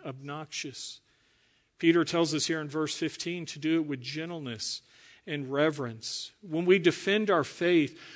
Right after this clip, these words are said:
we're not to come across as some arrogant, know-it-all, uh, person. Friends, if you're trying to win the argument, you're doing it wrong. You're trying to win the person to the Lord. You're to do it with gentleness.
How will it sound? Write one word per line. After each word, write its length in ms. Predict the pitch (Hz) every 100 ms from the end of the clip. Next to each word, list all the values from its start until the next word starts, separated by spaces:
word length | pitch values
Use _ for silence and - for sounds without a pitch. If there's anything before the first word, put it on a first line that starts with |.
| -
we're 100 | 170
not 220 | 170 185 202
to 100 | 185
come 220 | 185 185
across 500 | 151 - 165 175 -
as 100 | 143
some 260 | 175 156 160
arrogant, 720 | 165 165 170 156 165 165 - - - -
know-it-all, 880 | 143 160 175 165 160 156 156 147 _ _ _ -
uh, 220 | 147 135
person. 760 | 127 175 175 - 127 117 131 180
Friends, 320 | - 196 202
if 160 | 170 -
you're 320 | 196 220 214 -
trying 320 | - 185 190
to 60 | 156
win 300 | 143 165 180
the 200 | 160 139
argument, 680 | 139 139 147 156 165 165 - _ _ _ -
you're 160 | 143
doing 320 | 135 165 180
it 140 | 156 143
wrong. 460 | 127 135 131 131 113 _ _ _ _ _ _ -
You're 120 | 151
trying 240 | 139 185 175
to 60 |
win 240 | 147 151 160
the 80 |
person 400 | 147 151 139 147
to 120 | 127 135
the 80 |
Lord. 360 | 123 123 123 120 _ _ _ _ _ _ _ _ _ _ -
You're 120 | 147
to 100 | 147
do 180 | 160 165
it 100 | 151
with 120 | 135
gentleness. 840 | 127 147 143 123 110 - - -